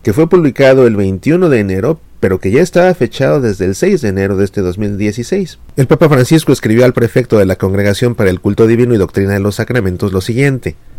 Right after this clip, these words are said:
El rito del lavatorio de los pies, contenido en la liturgia de la misa in cena Domini, con el intento de mejorar la modalidad de actuación para que exprese plenamente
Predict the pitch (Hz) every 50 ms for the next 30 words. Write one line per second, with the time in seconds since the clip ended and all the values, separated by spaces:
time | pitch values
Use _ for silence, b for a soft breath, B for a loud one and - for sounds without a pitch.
0 | b b 131 127 135 160 165 - 202 196 196 180 160 139 123 113 - 131 135 147
1 | 139 135 120 101 98 92 - - - 104 92 90 90 92 - - - - - 101
2 | 98 95 - 107 107 113 127 135 147 151 147 135 120 101 90 87 - - 107 110
3 | 120 - 135 131 123 120 104 92 90 90 90 101 107 107 - - 104 95 90 87
4 | 87 82 - - 123 120 123 117 104 95 95 92 90 87 80 80 76 76 b b
5 | b b b b b b b - 123 113 110 110 113 113 113 107 - 147 156 160
6 | 160 180 175 147 117 104 101 104 110 123 139 139 - 185 170 165 151 143 147 147
7 | 143 135 127 120 - - - 104 101 98 95 95 92 92 95 107 120 131 131 110
8 | 107 107 107 107 110 92 90 101 104 98 92 - - - 95 90 - - - 101
9 | 92 85 80 78 - - _ _ b b b b b b b b b b - 110
10 | 107 104 101 - - 104 104 104 101 - - - 127 127 135 127 - 127 117 -
11 | - - 117 120 127 143 156 175 180 185 180 160 151 151 151 151 151 143 113 -
12 | - 90 80 -